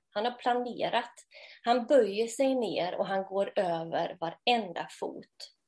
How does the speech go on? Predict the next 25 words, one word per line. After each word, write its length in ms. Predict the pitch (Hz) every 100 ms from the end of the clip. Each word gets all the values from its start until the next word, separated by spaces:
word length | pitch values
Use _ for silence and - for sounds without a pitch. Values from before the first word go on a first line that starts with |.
| _ _ _ _ _ _ - -
Och 160 | - 233
vad 160 | 262
Jesus 440 | 262 302 269 247 262
också 280 | 302 - 202
gjorde 720 | 185 269 269 180 214 285 -
var 220 | 208 170
att 120 | 175
han 200 | - 185
tog 220 | - 240 -
av 300 | 214 170 165
sig 180 | -
sin 360 | 190 185 175 170
mantel. 760 | 240 285 170 _ - 320 - - - _ _ _ _ - - _ 226
Manteln 580 | 277 240 - - 254
behövde 420 | 247 269 247 190 202
han 180 | 202
plocka 460 | - 262 262 233 202
bort 300 | - 330 - - -
ifrån 560 | 226 226 - 269 285 262
sin 380 | - 196 175 180
kropp 460 | - 190 - _ -
för 200 | - 196
att 160 | 190
kunna 520 | - 262 220 165 170
vara 260 | 175 190 185